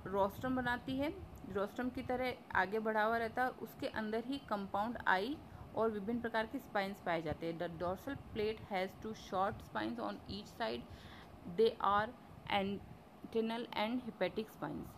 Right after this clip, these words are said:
The carapace hangs down on the side of the thorax as a bran-, branchiostich or lateral plate which enclose the gill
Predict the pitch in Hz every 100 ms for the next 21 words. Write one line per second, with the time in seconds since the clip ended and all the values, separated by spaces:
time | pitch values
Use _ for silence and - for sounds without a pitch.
0 | - - - 190 - 190 190 240 277 294
1 | - - - - - - - 190 185 -
2 | - - - 180 185 202 - 208 202 220
3 | - 196 214 214 202 214 220 196 180 185
4 | 220 - - - - - - 202 202 -
5 | - - 208 277 - - - - - 175
6 | 196 202 202 - - - - 196 180 202
7 | 196 202 202 254 269 - 190 151 - -
8 | - - - 220 214 196 190 240 247 214
9 | 208 202 190 220 - - 196 202 196 202
10 | 208 196 220